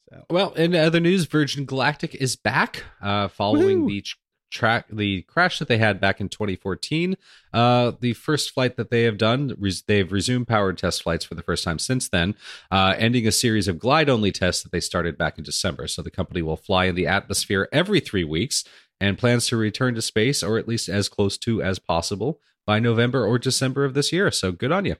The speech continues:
Speaker 1: Go, Branson, go.
Speaker 2: Nice. I can't wait for them to get back on, back up in the air and going.
Speaker 1: Yep.
Speaker 2: Get the, get those engines fired up, and hopefully somebody won't pull the wrong handle this time.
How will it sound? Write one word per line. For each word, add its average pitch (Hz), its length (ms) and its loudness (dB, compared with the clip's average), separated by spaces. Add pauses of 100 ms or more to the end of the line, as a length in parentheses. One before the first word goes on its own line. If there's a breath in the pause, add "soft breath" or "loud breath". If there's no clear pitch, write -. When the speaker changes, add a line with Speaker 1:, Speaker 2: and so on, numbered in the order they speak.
Speaker 1:
Go, 139 140 0
Branson, 156 380 0
go. 170 260 0 (520)
Speaker 2:
Nice. - 420 0
I 156 120 2
can't 131 300 2
wait 135 200 2
for 123 100 -2
them 110 160 4
to 104 60 -2
get 98 140 0
back 92 260 0
on, 95 120 -2 (200)
back 113 220 2
up 110 120 2
in 107 60 2
the 104 160 2
air 101 140 0
and 104 100 -6
going. 107 420 -2
Speaker 1:
Yep. 104 160 -8 (680)
Speaker 2:
Get 120 120 -4
the, 120 180 2
get 156 160 0
those 143 240 2
engines 143 440 4
fired 120 320 4
up, 110 200 2
and 107 80 -4
hopefully 117 260 -2
somebody 110 260 -4
won't 110 280 -4
pull 117 180 0
the 113 80 4
wrong 110 240 2
handle 95 320 -8
this 92 180 -8
time. 92 340 -8